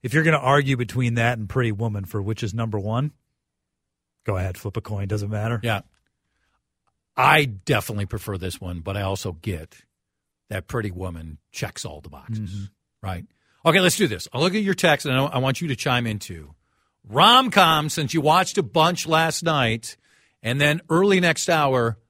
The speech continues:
Speaker 2: security at schools. Again, nothing is going to solve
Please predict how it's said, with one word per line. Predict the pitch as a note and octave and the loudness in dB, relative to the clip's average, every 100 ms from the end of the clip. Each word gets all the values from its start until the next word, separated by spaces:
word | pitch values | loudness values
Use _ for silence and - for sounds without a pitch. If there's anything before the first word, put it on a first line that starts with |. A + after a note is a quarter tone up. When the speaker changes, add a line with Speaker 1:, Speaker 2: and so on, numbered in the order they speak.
| _ _ _ | _ _ _
Speaker 2:
security | - - - - F3 G#3 A3 A3+ A3+ A3 _ _ _ _ _ _ | -10 -10 -8 -2 2 4 2 0 -2 -6 _ _ _ _ _ _
at | C#3+ D#3 - | -2 -2 -2
schools. | - - F3 F3+ C#3 G2+ - - - _ _ _ _ _ _ _ _ - | -6 -4 -2 2 2 0 -6 -20 -20 _ _ _ _ _ _ _ _ -6
Again, | D3 B2 D#3 A#2+ G#2 G#2+ | -6 0 2 2 0 2
nothing | C3+ D#3+ - G3+ G#3 G#3+ | 2 2 2 0 0 0
is | D#3+ - | -4 -2
going | D3+ C#3+ | -2 -2
to | |
solve | B2 - D#3 C#3 C3+ C3+ | -4 -4 0 2 2 0